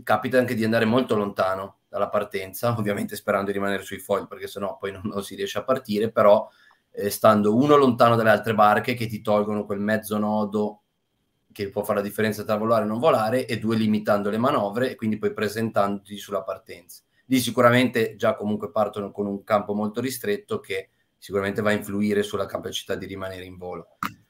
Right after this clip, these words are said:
Il, sul perché sono arrivati così tanto da sopra non lo so, sicuramente sarebbe meglio arrivare, se non da sotto, almeno al traverso, perché comunque in quelle andature lì è dove è più facile rimanere in volo, perché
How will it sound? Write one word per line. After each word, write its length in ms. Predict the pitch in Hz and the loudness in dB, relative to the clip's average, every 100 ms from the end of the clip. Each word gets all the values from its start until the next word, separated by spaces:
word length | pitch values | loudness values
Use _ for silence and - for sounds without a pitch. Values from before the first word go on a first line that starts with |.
| _ _ _ - | _ _ _ -2
Il, 140 | 120 | 0
sul 200 | 120 131 | 2 2
perché 340 | 139 131 143 | 4 6 6
sono 180 | 135 151 | 6 6
arrivati 220 | 143 147 | 6 6
così 280 | 135 135 131 | 4 0 2
tanto 360 | 120 147 135 143 | 8 8 8 6
da 120 | 139 | 6
sopra 340 | 135 156 127 | 6 6 6
non 140 | 123 127 | 4 4
lo 100 | 160 | 2
so, 200 | 160 139 | 4 2
sicuramente 720 | 135 120 123 135 123 120 123 | 2 0 2 4 4 2 0
sarebbe 320 | 120 113 113 | 0 0 0
meglio 300 | 117 107 113 | 0 0 0
arrivare, 560 | 117 113 110 107 104 - _ _ _ _ _ _ _ | 0 2 2 2 -2 -8 _ _ _ _ _ _ _
se 240 | - - | -6 2
non 200 | 113 131 | 4 6
da 120 | 143 127 | 6 4
sotto, 720 | - 131 139 - - 143 139 | 4 4 4 0 4 4 4
almeno 380 | 110 113 117 117 | 0 -2 0 0
al 100 | 104 | 0
traverso, 680 | 110 123 123 107 - 110 | 2 6 6 4 -2 -4
perché 320 | - 104 - | -4 -4 -4
comunque 440 | - 120 104 113 117 | -4 -2 -2 -4 -4
in 100 | 101 | -4
quelle 160 | 107 | -2
andature 400 | 104 104 - 110 | -2 -2 -2 0
lì 220 | 113 104 113 | 0 0 0
è 80 | |
dove 180 | 104 104 | 0 -2
è 60 | 101 | -4
più 120 | 107 | -2
facile 440 | - 117 - 107 | 4 4 4 -2
rimanere 400 | 107 107 104 101 | -2 -2 -4 -2
in 100 | 113 | -2
volo, 340 | 113 107 107 104 | 0 2 2 0
perché 420 | 104 101 98 98 | -4 -12 -12 -14